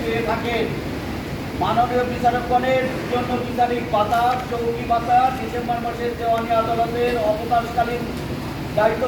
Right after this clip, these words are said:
ভাতা সহ ফৌজদারি আদালতে দায়িত্ব পালনের জন্য এক মাসের মূল বেতনের সমপরিমাণ অবকাশ ভাতা প্রদানের বিধান থাকলেও বিচার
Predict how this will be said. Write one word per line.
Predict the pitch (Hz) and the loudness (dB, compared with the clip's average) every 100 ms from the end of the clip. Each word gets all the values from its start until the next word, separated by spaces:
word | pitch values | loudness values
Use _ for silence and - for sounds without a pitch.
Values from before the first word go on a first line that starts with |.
| 240 | 2
ভাতা | 233 233 220 | 2 0 2
সহ | 349 240 202 - - - | 2 4 2 -2 -6 -6
ফৌজদারি | 220 226 233 233 | -4 -2 -2 0
আদালতে | 226 240 240 240 240 247 254 | 0 0 0 0 2 2 4
দায়িত্ব | 208 214 240 233 | 2 0 -2 0
পালনের | 226 233 233 240 | 0 0 -2 -4
জন্য | 240 233 247 262 269 269 - 226 | -4 -2 0 2 0 -2 -4 -4
এক | 233 233 | -2 0
মাসের | 226 240 240 | -2 -2 -2
মূল | 233 240 233 | -2 -2 0
বেতনের | 240 240 240 247 247 247 - - - - | 0 2 2 2 2 0 -4 -6 -6 -2
সমপরিমাণ | 220 247 240 240 226 233 233 226 226 | 0 0 0 -2 0 0 2 4 4
অবকাশ | 233 240 226 226 - - - - - - - | 2 0 2 2 -2 -8 -8 -6 -6 -4 -2
ভাতা | - 220 226 226 226 | 0 2 2 0 -4
প্রদানের | 220 233 226 233 233 | 0 2 2 -2 -4
বিধান | 220 233 233 - | 0 0 0 -4
থাকলেও | - 254 254 214 - - - - | -2 4 4 4 -2 -6 -8 -8
বিচার | - 247 240 240 | -8 -2 0 0